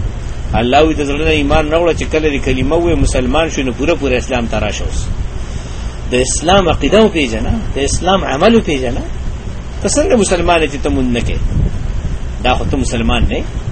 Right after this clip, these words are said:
ته څنګه مسلمان یې چې ته دروغ وایې؟ ته څنګه مسلمان یې چې ته رور سره مسلمان رور وینه تویې؟ که دا پیغمبر ویلي نه دي، روا د مسلمان دپاره چې دی مسلمان وینه توی کړي، او ته لګیا یې تویې.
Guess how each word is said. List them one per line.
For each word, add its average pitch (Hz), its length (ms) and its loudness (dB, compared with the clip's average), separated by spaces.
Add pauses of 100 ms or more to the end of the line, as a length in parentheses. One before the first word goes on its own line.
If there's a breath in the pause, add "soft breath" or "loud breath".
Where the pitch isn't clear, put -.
(380)
ته 175 60 2
څنګه 285 420 2
مسلمان 175 420 4
یې 160 120 0
چې 147 120 -2
ته 135 120 -6
دروغ 139 340 2
وایې؟ - 180 -2 (580)
ته - 60 2 (100)
څنګه 247 220 2 (100)
مسلمان 180 400 2
یې 170 120 0
چې - 100 -6
ته 160 80 2
رور 165 220 0 (120)
سره 143 160 2 (1600)
مسلمان 151 460 2
رور 165 200 2
وینه 165 260 2
تویې؟ 98 240 -2 (1600)
که 175 60 -4
دا 139 160 -2
پیغمبر 156 440 2
ویلي 208 320 2
نه 190 120 2
دي، 247 80 4
روا 233 240 6
د 196 80 2
مسلمان 175 500 2
دپاره 160 340 4
چې 147 140 -6
دی 151 80 0
مسلمان 135 520 0
وینه 120 200 0 (100)
توی - 100 -2
کړي، - 340 -4
او 135 80 -2
ته 147 120 -2
لګیا 139 320 4
یې 120 100 -2
تویې. 135 180 -2